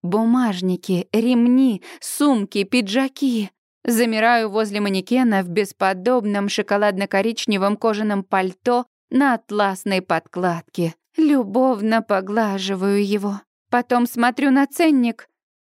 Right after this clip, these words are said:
и едва не падаю в обморок. Ой, ну конечно же, у них тут лиры. Облегченно улыбаюсь.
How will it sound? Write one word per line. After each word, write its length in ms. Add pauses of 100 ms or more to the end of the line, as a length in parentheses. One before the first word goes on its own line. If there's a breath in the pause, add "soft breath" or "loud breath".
(200)
и 60
едва 640
не 140
падаю 500
в 80
обморок. 680 (320)
Ой, 480
ну 140
конечно 640
же, 200 (220)
у 120
них 240
тут 200
лиры. 580 (440)
Облегченно 960
улыбаюсь. 760